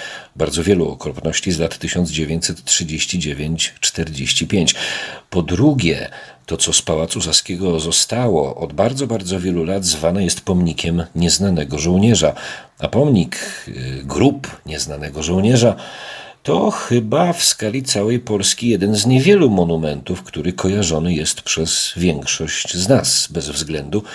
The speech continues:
na nasze polityczne zapatrywania. Y, przy okazji takiej odbudowy, ewentualnej odbudowy, mm, Pałacu Saskiego, oczywiście ten niezwykle rozpoznawalny historyczny obelisk zniknie z powierzchni ziemi.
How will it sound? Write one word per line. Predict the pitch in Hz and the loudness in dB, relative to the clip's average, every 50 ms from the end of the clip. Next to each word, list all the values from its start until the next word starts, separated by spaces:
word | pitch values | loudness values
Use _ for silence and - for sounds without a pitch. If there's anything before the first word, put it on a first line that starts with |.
| - - - - - | -16 -16 -18 -14 -6
na | 71 87 107 | -2 -2 0
nasze | 113 92 69 - - - - 78 | 0 0 0 0 0 0 -2 -6
polityczne | - - - 95 110 117 - - - - - - - 71 73 - - - - - - _ - | -8 -4 -2 0 0 0 -2 -4 -8 -6 -6 -6 -6 -6 -10 -10 -12 -16 -20 -20 -20 _ -4
zapatrywania. | 90 80 76 76 - - 65 - - 80 85 85 107 95 80 76 67 67 - - - - - - - | -2 0 0 0 -2 -4 -4 -4 -2 -2 0 2 4 2 2 2 -2 -8 -8 -8 -8 -8 -8 -8 -2
Y, | 95 85 82 | -2 0 2
przy | - - 98 92 | 2 2 2 2
okazji | 90 - 117 107 92 98 90 | 2 2 0 0 0 0 -2
takiej | 87 80 - 87 82 76 | -4 -6 -4 -4 -4 -4
odbudowy, | 78 78 80 76 90 95 117 160 147 - 69 69 64 62 - - - - - - _ _ | -4 -6 -6 -4 -2 2 4 6 4 4 2 -2 -8 -10 -12 -16 -20 -20 -20 -20 _ _
ewentualnej | - 69 71 76 - - 107 110 95 80 69 65 | -14 -12 -12 -8 -2 2 4 4 4 2 0 -6
odbudowy, | 69 65 67 87 87 104 107 107 143 147 - - - - - - - _ - | -8 -6 -4 0 2 2 4 4 2 0 0 -6 -12 -14 -14 -16 -18 _ -8
mm, | 78 85 85 85 | -6 -4 -4 -4
Pałacu | - 76 71 71 65 - 82 | -6 -8 -10 -8 -8 -6 -2
Saskiego, | - - 95 - - - 135 123 127 117 107 | -2 0 2 2 2 2 0 2 4 4 2
oczywiście | 95 - - 87 85 90 - - - 95 90 | 2 2 -2 -4 -2 0 0 0 2 0 -2
ten | 82 - - 87 80 80 80 80 80 80 78 - 82 | -2 -2 -4 -4 -4 -2 -4 -4 -4 -4 -6 -4 -2
niezwykle | 87 92 - - 85 104 92 - 90 87 82 | 0 0 0 0 0 -2 -4 0 0 0 2
rozpoznawalny | 90 87 - - - 90 80 82 90 85 - 101 98 90 85 78 73 71 67 - | 2 0 0 0 -2 -6 -4 -2 -2 0 2 2 2 2 2 0 -2 -6 -8 -10
historyczny | - - 82 80 - - 85 85 85 82 - - 73 71 | -10 -10 -4 -4 -4 -2 -2 -4 -6 -4 -8 -8 -8 -6
obelisk | 69 76 76 92 95 87 87 85 - - - - 78 87 80 - | -8 -6 -2 0 0 0 2 0 -2 -2 -4 -6 -8 -6 -6 -4
zniknie | 101 101 117 151 139 - - - 65 - | -4 -4 -2 -2 -2 -4 -6 -6 -4 -4
z | - | -4
powierzchni | - - 85 69 67 62 - - - - 80 82 | -2 -4 -6 -6 -2 -2 -2 -2 -2 -2 -2 -2
ziemi. | 78 80 80 69 65 65 65 | 0 0 0 -2 -2 -6 -6